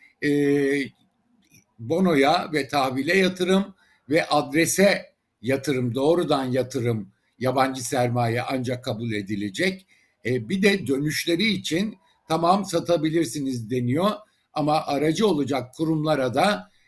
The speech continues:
e, "Efendim, bunu önceden bize haber vermeniz lazım." diyor. Yani,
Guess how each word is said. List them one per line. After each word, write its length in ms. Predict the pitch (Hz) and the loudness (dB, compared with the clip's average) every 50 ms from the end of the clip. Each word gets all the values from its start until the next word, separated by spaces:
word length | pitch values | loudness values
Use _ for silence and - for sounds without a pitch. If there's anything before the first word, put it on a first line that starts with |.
| _ _ | _ _
e, 80 | - 139 139 143 147 143 143 143 143 139 139 - | -2 0 0 2 2 2 2 2 2 0 0 0
"Efendim, 400 | - 160 165 170 156 160 165 147 135 | 0 0 0 0 0 -2 -4 -4 -4
bunu 300 | 170 175 185 202 - - | 0 0 2 2 0 0
önceden 580 | 165 165 190 185 165 151 123 156 175 190 185 | 0 0 0 0 0 0 2 2 0 0 0
bize 180 | - 147 - 190 | -2 -2 0 0
haber 440 | 175 156 160 160 160 170 170 156 139 | 0 0 0 0 2 2 2 2 0
vermeniz 520 | 135 123 120 113 110 110 110 104 95 98 | 0 0 0 -2 -2 -4 -6 -8 -10 -8
lazım." 440 | 110 104 101 104 95 98 98 95 92 - | -6 -6 -6 -6 -6 -8 -10 -10 -10 -8
diyor. 180 | 95 95 92 | -8 -8 -8
Yani, 460 | 104 120 147 156 160 165 165 131 117 | -6 -4 -2 -2 -2 -2 -4 -6 -6